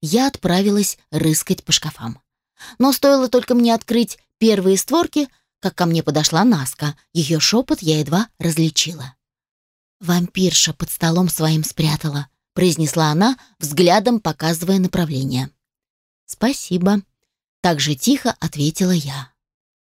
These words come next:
Солнечная действительно стояла рядом с одним из столов и кровожадно разделывалась с птичьей тушкой. Причём разделывалась руками,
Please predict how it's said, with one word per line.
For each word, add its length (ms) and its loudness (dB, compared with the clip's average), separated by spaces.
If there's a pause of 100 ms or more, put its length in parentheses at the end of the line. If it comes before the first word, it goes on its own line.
(340)
Солнечная 1000 2
действительно 800 0
стояла 540 2
рядом 280 2
с 100 -4
одним 340 2
из 80 -2
столов 420 0 (300)
и 100 2
кровожадно 880 0 (220)
разделывалась 960 2
с 100 -18
птичьей 460 -2
тушкой. 500 -14 (360)
Причём 480 0
разделывалась 760 2
руками, 600 -2